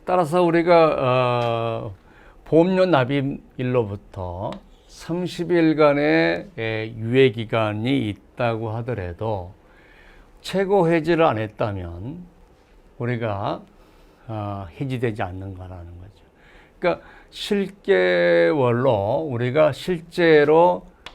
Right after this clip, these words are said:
여기에 최고를 하고 그 안에, 어, 이, 이, 여기까지 보험료를 안 내면 우리가,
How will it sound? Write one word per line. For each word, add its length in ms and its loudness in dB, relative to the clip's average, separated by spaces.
여기에 580 2
최고를 500 0
하고 500 -4
그 220 2
안에, 480 0
어, 260 -4
이, 760 -4
이, 40 -4
여기까지 500 2
보험료를 540 -2
안 200 -8
내면 680 -8
우리가, 560 0